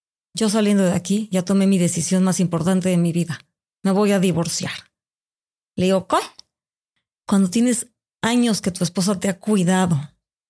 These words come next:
ha visto por ti. ¿Qué me estás diciendo? Ahora tú, tú el enfermo la vas a dejar a ella. Yo desde, hablando desde un enojo mío, ¿eh?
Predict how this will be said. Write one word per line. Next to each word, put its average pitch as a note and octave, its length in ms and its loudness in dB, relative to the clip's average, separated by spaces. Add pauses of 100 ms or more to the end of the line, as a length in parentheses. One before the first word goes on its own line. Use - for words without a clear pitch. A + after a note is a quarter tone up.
(140)
ha G3 100 0
visto G#3+ 300 -2
por F3 160 0
ti. F3 380 0 (440)
¿Qué C4 100 -2
me D4+ 80 0
estás B3+ 240 0
diciendo? F#3+ 540 0 (540)
Ahora B3+ 260 0
tú, D#4+ 400 0 (460)
tú A#3+ 140 0
el C4 120 2
enfermo A#3+ 420 0
la G3 100 2
vas G3+ 160 -2
a G#3+ 60 0
dejar F#3 280 0
a F#3 60 2
ella. G3 200 0
Yo A3 160 2
desde, C4+ 220 0
hablando A3+ 340 0
desde F3 300 0
un G#3 180 0
enojo G#3+ 340 -2
mío, G3 340 2
¿eh? B3+ 140 -6